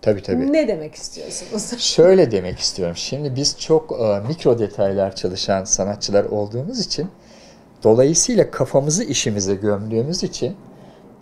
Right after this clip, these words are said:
Speaker 1: bazı detayları atlamış olabiliyoruz. Ben mesela her sabah geldiğimde, bu arada tabii bir iş yaklaşık bir ay, bir buçuk ayda bitiyor biliyorsun. Her geldiğimde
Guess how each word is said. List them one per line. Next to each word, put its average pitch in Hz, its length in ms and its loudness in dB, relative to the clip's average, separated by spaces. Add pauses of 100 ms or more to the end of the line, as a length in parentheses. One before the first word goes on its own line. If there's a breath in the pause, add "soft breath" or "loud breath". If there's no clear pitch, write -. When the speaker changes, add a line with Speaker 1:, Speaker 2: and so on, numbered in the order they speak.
(120)
Speaker 1:
bazı 143 440 4
detayları 131 560 2
atlamış 123 440 -4
olabiliyoruz. 95 800 -6
Ben 123 180 6
mesela 113 380 0
her 143 260 2
sabah 98 460 4
geldiğimde, 90 720 0
bu 107 100 4
arada 98 220 0
tabii 98 260 -6
bir 110 260 -4
iş - 220 -8
yaklaşık 107 540 -6
bir 104 100 -4
ay, 98 240 -2
bir 101 120 -2
buçuk - 260 -8
ayda 87 260 -2
bitiyor 87 320 -8
biliyorsun. 85 380 -8
Her 147 320 4
geldiğimde 101 680 -2